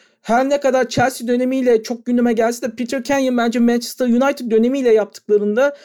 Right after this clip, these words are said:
Chelsea döneminden yaptığından daha başarılı. Çünkü hani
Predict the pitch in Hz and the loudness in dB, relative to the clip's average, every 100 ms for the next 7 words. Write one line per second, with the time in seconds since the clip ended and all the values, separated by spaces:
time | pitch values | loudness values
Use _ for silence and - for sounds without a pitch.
0 | - _ _ - 240 254 247 240 226 220 | -20 _ _ 0 0 0 0 0 2 2
1 | 214 220 214 240 262 240 240 262 190 190 | 2 0 0 -4 -2 0 2 2 0 0
2 | 185 214 - 240 254 247 - - _ - | 0 0 0 -4 0 -4 -4 -20 _ -4
3 | 220 226 226 | 0 0 -2